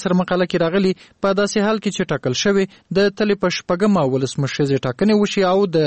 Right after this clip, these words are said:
رقیبو انتخاباتي ټیمونو ترمنځ ټاکنیزو منډه ترلو هم زور اخیسته، خو یو شمېر نومندان او کارپوهان په دغه ټاکنو کې د سازمان شویو درغلیو په اړه اندېښنه ښیي او ځینې مخکښه انتخاباتي ټیمونه په درغلیو تورنوي.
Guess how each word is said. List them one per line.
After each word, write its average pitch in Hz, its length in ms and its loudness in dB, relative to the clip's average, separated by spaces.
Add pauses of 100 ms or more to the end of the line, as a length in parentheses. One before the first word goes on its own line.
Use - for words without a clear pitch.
رقیبو 196 380 0
انتخاباتي 131 640 -4
ټیمونو 196 320 4
ترمنځ 190 260 2 (460)
ټاکنیزو 196 560 2
منډه 147 320 0
ترلو 147 240 0
هم 139 220 0
زور 214 180 2
اخیسته، 185 340 -2 (300)
خو 220 200 0
یو 214 140 2
شمېر 196 280 2
نومندان 190 420 2
او - 20 0 (120)
کارپوهان 160 520 0
په 139 160 -2
دغه 127 220 -4
ټاکنو 208 340 0
کې 190 100 2 (440)
د 196 240 2
سازمان 180 420 0
شویو 214 380 0
درغلیو 143 420 0
په 170 60 -2
اړه 147 140 0
اندېښنه 131 320 0 (100)
ښیي 208 140 0 (420)
او 208 180 2
ځینې 185 320 0
مخکښه 170 480 0
انتخاباتي 139 560 -2
ټیمونه 185 400 2
په 185 160 0
درغلیو 180 480 0
تورنوي. 117 500 0